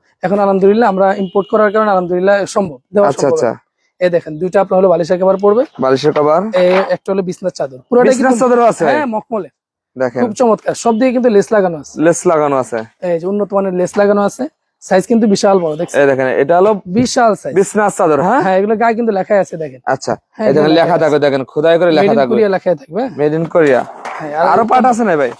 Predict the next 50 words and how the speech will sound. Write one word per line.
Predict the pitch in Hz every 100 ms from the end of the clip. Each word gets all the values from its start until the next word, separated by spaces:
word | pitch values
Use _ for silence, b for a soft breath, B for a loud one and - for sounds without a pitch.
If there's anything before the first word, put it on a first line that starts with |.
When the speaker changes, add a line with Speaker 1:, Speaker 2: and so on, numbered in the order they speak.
| -
Speaker 1:
কম্বল, | 247 247 247
কম্বল, | 226 240 240 - -
কম্বলটা | 233 214 202
দেখাচ্ছি। | 202 185 190 269 277
Speaker 2:
এই | - 127
দেখেন। | 127 117 127 - _
Speaker 1:
এই | 196
দেখেন। | 165 151 - - -
Speaker 2:
এরপরে | - 139 175
আছে | 185 180 233
একটা | 214 240 269 339 _ _ -
কম্বল। | 220 208 147 120 - -
Speaker 1:
এই | 165
যে। | 147 _ _ _ _ _ _ _ _ _ _ _ - - -
Speaker 2:
ফোর | - 220
Speaker 1:
দেখছেন? | 233
Speaker 2:
পার্ট | 185 151
হবে, | 147
হ্যাঁ | 151 208
ভাই, | 233
Speaker 1:
ওয়ান | 226
Speaker 2:
এটা? | 277
Speaker 1:
পার্টের, | 311 180
ওয়ান | 190 196
পার্টের | 214 220
কম্বল। | 226 226 277 - _
হ্যাঁ, | - 190
ফোর | 175 - 226 -
পিস | 196 151
টোটাল। | - 185
Speaker 2:
ফোর | 208 185
পিস | 180 160
হবে। | 127 67 - - - - -
Speaker 1:
এটার | 190 226
মধ্যে | 247
দেখেন | 226 220 214
কালার | 208 208
হয় | 208
কয়টা? | 208 180
Speaker 2:
কালার | 180 175
আছে, | 151 -
হ্যাঁ? | 165 247
Speaker 1:
তিনটা | 208 202
কালার | 185 160
হবে। | 151
একটা | 165 202
রেড, | 185 190 262 _ _ _ _
একটা | _
আছে | 175 185
মেরুন, | 180 196